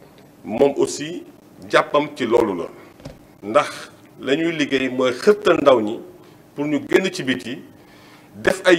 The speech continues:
yëngu-yëngu. Bu ñu leen xërtalee pour ñu génn ci biti def ay yëngu-yëngu, ci biir yëngu-yëngu yooyu la ñuy mën a dugg ci mbooloo mi réer seen biir daal di def seen i njombe, te lii lu ñu ci am lu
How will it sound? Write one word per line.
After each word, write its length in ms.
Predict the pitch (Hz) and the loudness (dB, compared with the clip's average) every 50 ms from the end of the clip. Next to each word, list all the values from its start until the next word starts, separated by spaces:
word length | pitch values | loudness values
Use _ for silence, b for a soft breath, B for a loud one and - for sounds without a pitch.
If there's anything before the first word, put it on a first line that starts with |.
| 156 | 4
yëngu-yëngu. 520 | 160 147 143 135 117 113 101 - 85 82 - - - - - - - - - - - _ _ _ - | 2 2 2 4 4 4 2 2 -2 -6 -8 -12 -16 -20 -20 -20 -20 -20 -20 -20 -20 _ _ _ -10
Bu 80 | 98 127 | -8 -2
ñu 40 | 151 | 0
leen 140 | 170 165 - | 2 2 0
xërtalee 500 | - - - - - - 180 170 175 170 | 0 -2 -2 -2 0 2 2 4 4 4
pour 140 | 175 170 156 151 | 4 2 -4 -4
ñu 140 | 147 131 | -4 -4
génn 180 | 123 151 156 151 139 | -2 -4 -4 -4 -8
ci 80 | - 135 | -8 -8
biti 200 | 127 123 110 104 | -8 -8 -6 -4
def 180 | 123 123 - - - | -6 -6 -4 -4 -4
ay 100 | 160 160 160 | -2 0 0
yëngu-yëngu, 480 | 165 151 151 143 131 127 107 101 117 - | -2 0 0 0 2 2 0 -2 -4 -8
ci 100 | - 165 | -8 -6
biir 240 | 151 170 165 156 175 | -4 -4 -2 0 0
yëngu-yëngu 420 | 185 175 185 190 185 185 185 190 | 0 0 2 2 2 2 2 4
yooyu 260 | 190 175 165 139 131 127 | 6 6 6 6 4 2
la 100 | 139 156 | 0 0
ñuy 220 | 170 170 170 156 | 2 0 2 2
mën 140 | 165 180 175 | 4 4 4
a 20 | 175 | 4
dugg 220 | 170 180 - - - | 4 2 -4 -4 -2
ci 100 | - 170 | 0 0
mbooloo 380 | 151 147 147 151 147 143 131 113 110 | 0 2 2 4 4 6 4 4 2
mi 240 | 113 120 135 - - - - B B B B B B B | 0 -2 -2 -2 -6 -10 -14 B B B B B B B
réer 360 | B 127 120 127 160 190 208 202 | B -2 4 8 10 12 12 10
seen 320 | - - 196 170 151 135 | 8 6 4 4 4 2
biir 260 | 123 123 131 156 - - 117 | 0 -2 -2 -2 -2 -4 -2
daal 180 | 113 - - | 0 2 2
di 80 | 127 135 | 2 2
def 160 | 131 - 160 - | 0 0 -2 -2
seen 200 | - - 151 135 | 0 0 2 2
i 40 | 127 117 | 2 2
njombe, 320 | 110 113 110 101 87 80 - - - - - - - - - - - - - - _ - - _ | 2 2 2 0 -2 -6 -10 -14 -18 -20 -20 -20 -20 -20 -20 -20 -20 -20 -20 -20 _ -20 -20 _
te 80 | - 139 | -6 -6
lii 460 | 127 120 120 147 165 180 208 240 254 - - B B B B B B - - | -4 -4 -4 -6 -6 -6 -6 -8 -12 -16 -20 B B B B B B -18 -10
lu 140 | 104 127 - | -8 -6 -2
ñu 180 | - 170 170 170 | 0 0 0 0
ci 120 | - 165 - | 0 -4 -4
am 260 | - 139 135 139 139 127 | -2 -2 -2 -2 -2 -4
lu 80 | 110 | -6